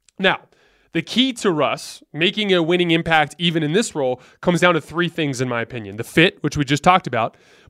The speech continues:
but defensive commitment. We saw him play defense at, at one of the highest levels of his career in the first two games of that Phoenix Suns series. If he continues to do that, that's something that can push the ceiling of this Clippers team even higher. And again, that kinda brings me back to the happiness element, element.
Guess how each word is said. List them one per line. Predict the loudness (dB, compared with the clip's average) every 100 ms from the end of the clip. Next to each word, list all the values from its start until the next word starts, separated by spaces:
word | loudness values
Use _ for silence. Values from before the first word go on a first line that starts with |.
| 2
but | 2 2
defensive | -2 0 0 -2 -10
commitment. | -4 2 2 2 -10 _ _ _ -8
We | -6
saw | -4 2 2 2
him | -2 -6
play | -6 -4 -2 -2
defense | -8 -10 -6 -6 -6
at, | -8 -8
at | -10 -8
one | -4 -4
of |
the | -4 -10 _
highest | -2 0 0 -4
levels | -6 -6 -8
of |
his | -10 -12
career | -10 -6 -4 -4 -8 -14 -20 _ _
in | -2
the | 0
first | 0 -2 -4
two | -8
games | -6 -4 -4
of | -4
that | -4
Phoenix | -4 -4 -4
Suns | -6 -6 -8
series. | -12 -16 -18 -20 _ -6
If | -6
he |
continues | -4 -6 -4 -2 0 -2
to | -4
do | -6 -4
that, | -2 0 -2 -4 _ _ _ _
that's | -2 0
something | -2 -2 -2
that | -2
can | -4
push | -6 -6 -6
the | -6
ceiling | -6 -6 -4 -4
of | -6 -8
this | -10
Clippers | -6 -6 -6 -6
team | -6 -4
even | -6 -2
higher. | 0 0
And | 0
again, | 2 2
that | 2 0
kinda | -2 0
brings | 4 2
me | 2
back | 2 2
to | 0
the | -2
happiness | -2 -2 -2 -2 -2
element, | -4 -4 -6 -2
element. | 0 0 -2